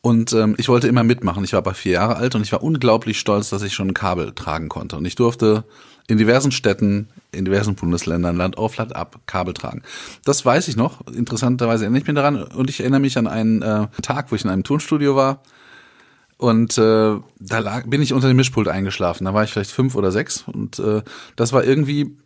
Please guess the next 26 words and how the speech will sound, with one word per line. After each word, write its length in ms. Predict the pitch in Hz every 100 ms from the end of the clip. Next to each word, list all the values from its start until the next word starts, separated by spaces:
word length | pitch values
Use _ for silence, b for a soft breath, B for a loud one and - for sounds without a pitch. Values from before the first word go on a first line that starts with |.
| -
fühlte 280 | - 180 151
sich 220 | 131 127
nach 220 | 123 110 -
zu 220 | - 95
Hause 340 | 95 98 90
an. 240 | 69 82 98
Also 220 | 98 101
alles 280 | 98 127 127
mit 220 | 110 -
Musik 680 | - 104 110 113 127 131 127
und 100 | 107
mit 140 | 113
unterwegs 420 | 107 110 107 110 -
sein. 240 | 101 98 B B B B B B
Und 140 | B 120
das 120 | 127
habe 120 | 160
ich 100 | 156
mitgenommen, 580 | 170 - 190 180 185 190 _ _ -
ähm, 400 | 131 131 135 131 -
hab 160 | 123
dann 140 | 127 117
selber 260 | 123 131
auch 80 | 110
Musik 280 | 113 101 101
gemacht. 440 | 95 113 185 -